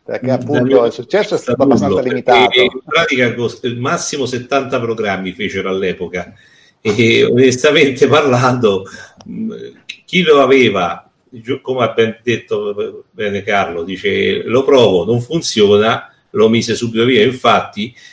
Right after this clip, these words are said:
Speaker 2: per chi è un appassionato collezionista è facile che lo ha, eh, letteralmente immacolato, <laughs> mai usato.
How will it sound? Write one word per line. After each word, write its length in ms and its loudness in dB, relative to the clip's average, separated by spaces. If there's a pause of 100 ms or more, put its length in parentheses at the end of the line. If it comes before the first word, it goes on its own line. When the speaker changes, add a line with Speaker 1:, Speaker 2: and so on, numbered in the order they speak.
(120)
Speaker 2:
per 180 -2
chi 160 2
è 60 4
un 60 2
appassionato 1000 0
collezionista 1080 2
è 80 2
facile 480 -2
che 80 -2
lo 220 0
ha, 280 0
eh, 460 -6
letteralmente 600 -4
immacolato, 1080 2 (160)
<laughs> 160 -20
mai 320 2
usato. 580 0